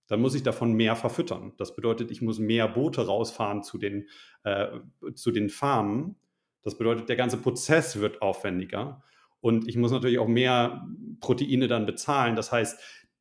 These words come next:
da gucken wir sehr genau an, wie verdaubar ist das Protein? Hat's wirklich die gleichen Nährwerte, äh, wie jetzt ein Fischmehl, was ja quasi für einen Fisch ziemlich optimale Nährwerte hat, weil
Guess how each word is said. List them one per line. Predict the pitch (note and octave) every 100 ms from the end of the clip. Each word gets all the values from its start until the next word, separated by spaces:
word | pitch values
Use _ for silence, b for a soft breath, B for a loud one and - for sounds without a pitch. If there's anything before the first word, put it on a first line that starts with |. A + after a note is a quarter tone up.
| _ -
da | B2 A#2+ D#3
gucken | - D#3 B2+
wir | A2+
sehr | G#2+ A#2+
genau | A#2+ A#2 A#2
an, | A2 G2+ F#2+
wie | B2+ C#3
verdaubar | A#2 A#2 A#2+ B2+ A#2+ A2+
ist | A2 -
das | G#2 -
Protein? | A#2 A#2 G#2+ G2 G#2
Hat's | C3+ -
wirklich | C3 B2 A#2
die | A2+
gleichen | A#2 A2+ C3+ C3+ B2 A#2+ A#2+ B B -
Nährwerte, | A2 B2+ D3 B2 A#2+ B2 A#2 B2+ A#2+ B2+ - _ _ _
äh, | A#2+ G#2
wie | A2+ B2 B2 -
jetzt | A#2 A#2 -
ein | G2+ A2
Fischmehl, | - D#3 D3+ G#2+ F#2+ A2+ C#3
was | A2+
ja | G#2
quasi | G2 G#2 F#2+ F#2
für | -
einen | F#2+
Fisch | F#2+ A#2 -
ziemlich | - G#2 F2
optimale | - - F#2 A#2+ C#3+ C3+ C#3+
Nährwerte | G2 F#2+ F#2 F2+ F2+ F#2+
hat, | F2+ -
weil | F2